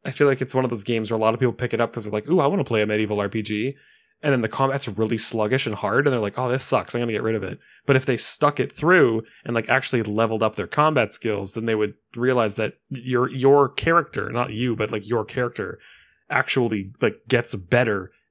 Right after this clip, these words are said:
at combat as you do more combat. <laughs> So yeah, it's, it's like a, it's a very, like, funny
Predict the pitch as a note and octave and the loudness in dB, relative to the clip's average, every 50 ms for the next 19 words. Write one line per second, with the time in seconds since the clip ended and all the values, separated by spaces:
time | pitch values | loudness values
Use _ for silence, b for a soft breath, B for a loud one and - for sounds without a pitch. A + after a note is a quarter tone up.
0 | _ _ - C3 B2+ B2+ B2 - - _ _ _ _ - - C3 B2+ B2 A2+ G#2 | _ _ 0 2 2 2 2 -2 -8 _ _ _ _ -4 0 2 2 2 2 0
1 | G2 G2+ - - - _ - C3 B2 A#2+ A#2 G2 A2+ A2+ A2 G2+ G#2 A#2 A2+ A2 | -2 -4 -4 -6 -10 _ 0 2 2 2 2 -2 -4 -6 -6 -6 -4 -4 -4 -4
2 | A2 G2+ F#2 - - C#3 A#2+ G#2 G2 - - - - B2+ - - - _ B B | -4 -6 -6 -4 -2 0 0 0 -2 -4 -2 -2 -2 -2 -4 -8 -14 _ B B
3 | B B B B B B B B B B _ - - - G2 F2+ G2 F#2+ G2 _ | B B B B B B B B B B _ -12 -8 -8 -8 -8 -8 -12 -14 _
4 | _ _ _ _ _ _ _ - - - G#2 G#2 - C#3 B2 - - B2+ A#2 B2+ | _ _ _ _ _ _ _ -12 -10 -10 -10 -8 -6 -6 -6 -2 -2 -2 -2 -2
5 | A2+ G#2 G#2 C3+ B2+ - B2 A#2 D3+ D#3 C#3+ C3 A#2 G2+ - - - - A#2+ A#2+ | -2 -2 -2 -4 -6 -4 -2 0 2 2 2 2 0 -2 -6 -6 -4 -2 -2 -2
6 | A#2+ A2+ G#2+ G2+ G2 G2 _ | -2 -2 -4 -4 -6 -8 _